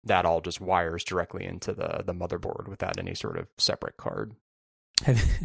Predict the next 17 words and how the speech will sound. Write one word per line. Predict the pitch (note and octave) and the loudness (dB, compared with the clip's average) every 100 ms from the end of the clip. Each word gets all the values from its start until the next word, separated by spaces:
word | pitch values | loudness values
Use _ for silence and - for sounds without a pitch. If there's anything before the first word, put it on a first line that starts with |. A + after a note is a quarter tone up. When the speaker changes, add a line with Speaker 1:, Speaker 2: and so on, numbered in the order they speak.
| - - - - | -2 -4 -6 -14
Speaker 2:
<laughs> | - - - - - | -16 -14 -12 -8 -2
have | C3+ | 2
you | D#3 G3+ | 4 6
already | G3 F#3+ F#3 D3 C3 D#3 | 6 4 4 4 4 2
started | - A2+ A2 | 2 2 2
preparing | A#2 - G#2 G#2 G2+ | 0 0 0 2 2
for | - G#2+ | 2 4
a | |
midlife | G2+ G2+ G2 G#2 - | 4 2 2 0 0
crisis | A2 G2 - G#2 - | 0 2 2 0 0
where | G#2 G2 G2 G2+ | 2 4 4 2
you | D3 G#2+ G2+ G2+ G2+ | 2 2 4 4 4
are | G#2 G2 F#2+ G2 G2+ _ _ _ - | 2 2 2 2 -2 _ _ _ 2
gonna | A#2+ G2+ | 4 4
get | - G2+ G2+ | 4 2 4
into, | G#2+ G2 A2 | 0 0 0
like, | G2+ G2 F#2+ - - | 0 2 0 -2 -10